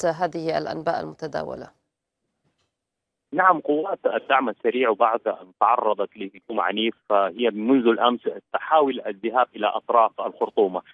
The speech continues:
Speaker 2: سجن الهدى هذا يقع طرف مدينة أم درمان، من الأحياء الطرفية أو من المناطق الطرفية. بالأمس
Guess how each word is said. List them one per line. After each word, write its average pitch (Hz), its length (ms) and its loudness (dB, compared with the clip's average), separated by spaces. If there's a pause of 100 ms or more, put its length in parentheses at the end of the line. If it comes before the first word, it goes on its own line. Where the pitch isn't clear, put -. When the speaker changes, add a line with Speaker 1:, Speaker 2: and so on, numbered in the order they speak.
(220)
Speaker 2:
سجن 196 180 2
الهدى 160 320 4
هذا 135 420 2
يقع 123 400 2 (280)
طرف 123 260 2
مدينة 110 440 -8
أم - 180 -20
درمان، 98 280 -6
من 98 200 -8
الأحياء - 920 -4
الطرفية 110 500 0
أو 135 100 2
من 120 160 -4
المناطق 113 460 -2
الطرفية. 98 440 -4
بالأمس 117 340 -4